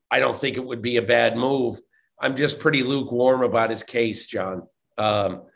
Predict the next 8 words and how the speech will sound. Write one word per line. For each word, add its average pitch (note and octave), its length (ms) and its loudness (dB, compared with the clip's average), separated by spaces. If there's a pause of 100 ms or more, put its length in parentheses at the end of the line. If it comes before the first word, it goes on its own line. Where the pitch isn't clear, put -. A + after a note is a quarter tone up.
(260)
because B2+ 380 2
I B2 120 4
think C3+ 400 -4
that, B2+ 340 4 (720)
I B2+ 140 0
think, E3 360 0 (680)
and C#3 160 0
look, A#2+ 400 0